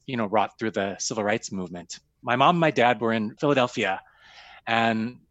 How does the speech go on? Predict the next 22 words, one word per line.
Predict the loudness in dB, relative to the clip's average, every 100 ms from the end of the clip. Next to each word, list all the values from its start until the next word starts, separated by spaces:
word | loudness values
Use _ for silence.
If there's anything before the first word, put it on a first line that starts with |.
| _ -2
actually | 0 2 0 0 -2
they | 2
were | 4
about | 4 2
to | 0
go | 0
bankrupt. | 2 0 0 0 -2 -10
So | -6 -2
my | 0
dad, | 2 0 0 _ -14 -6
you |
know, | -4 -4 -8 -12
said, | -4 -2 -4 -8 _ -10
"I'm | -4
gonna | -4
take | -2 -4 -2
the |
job | 0 0 0
that | -4
pays | 0 0
the | 2
most." | 2 2 0 -8